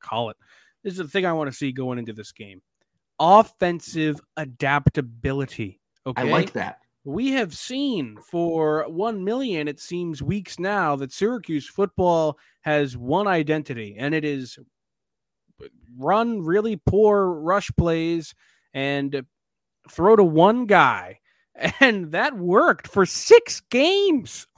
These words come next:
Speaker 1: Like, that's crazy. But,
Speaker 2: Six.
Speaker 1: you know, then you, then you played a real team.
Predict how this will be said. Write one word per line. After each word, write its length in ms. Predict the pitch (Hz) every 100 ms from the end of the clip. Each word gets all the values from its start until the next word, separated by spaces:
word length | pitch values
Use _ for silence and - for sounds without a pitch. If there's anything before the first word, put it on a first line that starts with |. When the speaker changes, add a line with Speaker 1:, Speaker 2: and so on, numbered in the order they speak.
| 285
Speaker 1:
Like, 160 | 277 - 285
that's 240 | 381 - -
crazy. 720 | - 226 277 415 349 156 113 - _ _ -
But, 200 | - 349
Speaker 2:
Six. 100 | 349
Speaker 1:
you 140 | 180 226
know, 180 | 247 226
then 280 | 185 262 277
you, 200 | 247 190
then 160 | 175 240
you 100 | 294
played 300 | - 247 240
a 60 |
real 380 | 180 143 165 247
team. 440 | 262 170 123 113